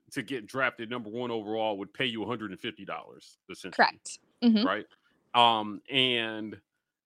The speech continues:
Speaker 1: that same bet, ten dollars on Jabari, m-, would win you, like, eight bucks.
Speaker 2: Yeah, you'd win, like, two, yeah,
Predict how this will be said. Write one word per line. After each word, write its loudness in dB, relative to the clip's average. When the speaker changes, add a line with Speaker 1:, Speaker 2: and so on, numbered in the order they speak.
Speaker 1:
that 4
same 2
bet, 0
ten 2
dollars 0
on -2
Jabari, -2
m-, -8
would -4
win -2
you, -2
like, 0
eight -2
bucks. -12
Speaker 2:
Yeah, 8
you'd 6
win, 8
like, 2
two, -2
yeah, 8